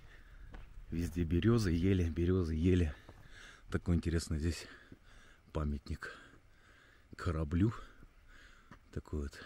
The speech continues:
броненосец, можно сказать, Потемкин. А, с правой стороны там какие-то частные домики. Ну, скорее всего,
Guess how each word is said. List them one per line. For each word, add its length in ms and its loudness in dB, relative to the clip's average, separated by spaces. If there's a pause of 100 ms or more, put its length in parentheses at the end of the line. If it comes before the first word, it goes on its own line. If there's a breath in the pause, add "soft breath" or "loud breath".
(120)
броненосец, 840 0 (140)
можно 200 -4
сказать, 260 -6
Потемкин. 540 -2 (1200 loud breath)
А, 360 2
с 100 -6
правой 300 6
стороны 420 4 (240 loud breath)
там 120 0
какие-то 280 0
частные 400 2
домики. 480 4 (580 loud breath)
Ну, 100 0
скорее 240 2
всего, 340 4